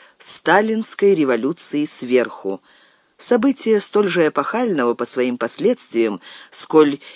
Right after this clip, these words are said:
и великие исторические перевороты снизу – включая переворот тысяча девятьсот семнадцатого года. Подобно другим великим социальным сдвигам, сталинская революция сначала пошатнет,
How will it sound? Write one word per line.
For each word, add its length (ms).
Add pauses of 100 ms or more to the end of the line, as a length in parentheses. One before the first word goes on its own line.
(120)
и 100
великие 480
исторические 680
перевороты 540
снизу – 720 (340)
включая 680
переворот 680 (240)
тысяча 360
девятьсот 400
семнадцатого 680
года. 380 (1300)
Подобно 640
другим 500
великим 440
социальным 640
сдвигам, 580 (440)
сталинская 720
революция 840 (360)
сначала 500
пошатнет, 960